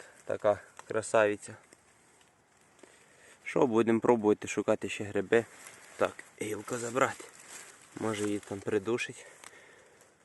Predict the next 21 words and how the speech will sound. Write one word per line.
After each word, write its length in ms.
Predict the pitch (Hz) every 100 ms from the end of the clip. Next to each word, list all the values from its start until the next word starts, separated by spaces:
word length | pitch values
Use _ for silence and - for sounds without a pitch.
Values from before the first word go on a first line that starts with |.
| _ - _ _ _ _ _ - 151
А, 40 |
вона 440 | 156 151 143 143
занесена 460 | 131 123 123 120 127
в 60 | 113
червону 600 | 127 120 123 117 113 110
книгу. 800 | - 110 117 113 107 104 101 95 _ _ _ _ _ _ _ _ _ _ _ _ _ _ _ _ _ _ _ _ _ _ _ _ _ _ _ _ _ _ _ _ _ -
Ось 240 | 110 -
я 40 | 104
знайшов 520 | 101 - 104 98 - - _ _
одного 460 | - 101 104 101 95
молодого 480 | 92 92 95 101 95
козарика. 600 | - 92 92 92 - 165 - - - - - - -
В 40 | 107
інтернеті, 480 | 104 117 127 127 110
якщо 220 | - 117
написати, 520 | 107 104 - 110 -
то 200 | - 101
нема 380 | 98 104 101 101
такого. 360 | 131 123 151 143
Це 180 | 139 123
називається, 760 | 107 107 104 98 90 - 98